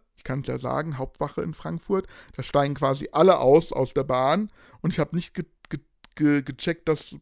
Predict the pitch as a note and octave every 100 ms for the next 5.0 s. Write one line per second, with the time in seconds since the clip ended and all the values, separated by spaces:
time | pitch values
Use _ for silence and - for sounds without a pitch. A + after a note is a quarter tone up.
0 | - D3+ - D#3 D#3 - - D3 C#3+ C#3+
1 | D#3 D#3 C#3 C3 B2+ B2 B2+ C3+ - E3+
2 | F#3+ - - - - F3 G3 D3 E3 G#3+
3 | G3+ C#3+ D3 C3 C3 C#3 - _ _ _
4 | _ _ _ _ - D#3 C3 C3 C#3+